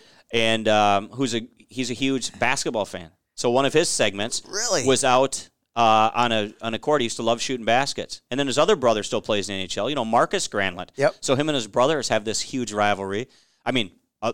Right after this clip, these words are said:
Speaker 1: a loving, friendly rivalry.
Speaker 2: Yeah,
Speaker 1: But I
Speaker 2: yeah.
Speaker 1: don't care if they're talking about who can grab the ketchup quicker. They're gonna have a competition over it.
Speaker 2: <laughs>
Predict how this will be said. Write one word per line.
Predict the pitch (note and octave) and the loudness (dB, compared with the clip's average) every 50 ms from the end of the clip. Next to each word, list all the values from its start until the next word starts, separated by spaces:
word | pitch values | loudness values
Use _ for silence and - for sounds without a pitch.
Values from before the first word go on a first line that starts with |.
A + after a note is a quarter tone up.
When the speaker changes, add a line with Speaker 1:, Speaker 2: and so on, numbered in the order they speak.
| - | -4
Speaker 1:
a | - A#2+ B2 | -2 0 0
loving, | A#2+ A#2 B2+ C#3 C3+ B2+ A2 G2 G2 | 2 4 4 4 4 2 0 -4 -6
friendly | - - C#3 D3 D#3 C#3+ | -4 -2 -2 0 0 0
rivalry. | G2+ G2+ F#2+ F#2 E2+ A#2 | 0 0 0 0 2 2
Speaker 2:
Yeah, | D3 C#3 - | 2 2 4
Speaker 1:
But | C3+ | 4
I | C3 | 4
Speaker 2:
yeah. | D3 | 4
Speaker 1:
don't | E3 D#3+ C#3+ | 4 2 0
care | - B2+ A2+ A2 | 0 2 2 2
if | G#2+ - | 2 0
they're | A2+ G#2 | -2 -2
talking | - B2 G#2+ G#2 A2+ | 0 2 2 2 0
about | G#2+ G#2+ G#2 G#2+ | -2 -2 -2 -2
who | C3 C3 | -4 -2
can | - B2+ A2+ G#2+ | -2 -4 -4 -6
grab | G#2+ - B2 A#2+ A#2+ G#2+ | -6 -2 0 0 0 0
the | G2 G2 | -2 -4
ketchup | - - C3+ D3 - D3+ A#2+ - | -4 -2 -2 -2 -2 -4 -8 -6
quicker. | - G#2+ F#2 - G2 F#2+ F2+ - - - - - - - - - - - | -6 -6 -4 -4 -6 -8 -8 -10 -14 -18 -18 -18 -20 -20 -20 -18 -4 0
They're | C3 C3 | 0 2
gonna | A#2+ B2+ A#2 | 2 2 4
have | A2+ A#2 A2 | 4 2 2
a | A2 A2 | 2 0
competition | - C3 A2+ A2 - - - - D3+ - - D#3 | 0 0 0 0 0 -2 0 0 0 0 0 0
over | A#2 G2 F#2 F#2 | -2 -2 -2 -2
it. | G2 - | -4 -6
Speaker 2:
<laughs> | - | -6